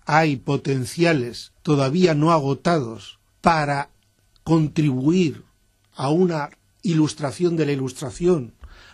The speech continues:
a una, eh, a una, eh, lo que él llama, a un desarrollo, eh, de la dia-, la propia dialéctica inacabada de la ilustración, que no se trata,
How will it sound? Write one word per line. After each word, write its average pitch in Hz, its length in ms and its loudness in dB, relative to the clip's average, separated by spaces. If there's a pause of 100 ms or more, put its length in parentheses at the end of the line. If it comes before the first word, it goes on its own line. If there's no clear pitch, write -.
(140)
a 147 160 -4
una, 175 580 2 (100)
eh, 135 1300 -8
a 139 60 -10
una, 160 480 0 (400)
eh, 123 800 -10
lo 123 160 -14
que 131 100 -8
él 127 120 -4
llama, 156 340 -2
a 123 320 -10
un 156 220 0
desarrollo, 151 800 0 (400)
eh, 135 540 -10 (760)
de 147 400 2
la 135 180 0
dia-, 131 220 -6
la 131 140 -4
propia 151 280 0
dialéctica 139 420 -2
inacabada 127 540 -2
de 123 100 -6
la 120 60 -6
ilustración, 120 680 -10 (1300)
que 143 140 -2
no 160 100 0
se 180 140 0
trata, 147 480 -2